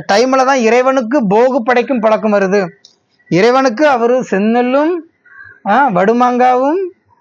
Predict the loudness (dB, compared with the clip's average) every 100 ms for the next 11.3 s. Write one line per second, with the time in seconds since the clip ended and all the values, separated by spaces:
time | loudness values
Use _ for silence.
0 | _ _ -8 -2 2 2 0 0 0 0
1 | 0 -2 0 0 0 0 -2 0 0 0
2 | 0 0 0 0 0 0 0 0 0 0
3 | 0 0 0 0 2 0 -2 -10 _ _
4 | _ -2 0 0 0 0 0 0 0 -6
5 | -14 _ _ -4 0 2 2 0 0 0
6 | 0 2 2 2 2 2 2 2 2 0
7 | 0 0 0 2 2 2 2 0 0 -2
8 | 0 0 0 -2 -2 -2 -2 -2 -2 0
9 | 0 0 0 -6 -14 -4 -2 0 0 0
10 | 0 0 0 0 0 0 -2 0 -2 0
11 | 0 0 -2